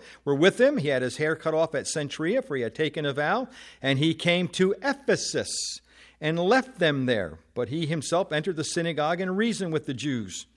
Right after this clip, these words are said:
When they asked him to stay a longer time, he did not consent." Paul is on this mission.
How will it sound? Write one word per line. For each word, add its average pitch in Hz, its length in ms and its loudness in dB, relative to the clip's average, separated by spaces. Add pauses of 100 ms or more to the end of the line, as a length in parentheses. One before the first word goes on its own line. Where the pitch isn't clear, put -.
(500)
When 110 140 -8
they 120 140 0
asked 156 260 2
him 165 60 -2
to 143 60 -2
stay 175 260 2
a 160 80 6
longer 170 360 2
time, 214 380 0
he 143 100 -2
did 123 140 -4
not 123 220 -4
consent." 147 520 -2 (520)
Paul 160 260 4
is 156 140 2
on 165 180 2
this 175 220 0
mission. 196 480 2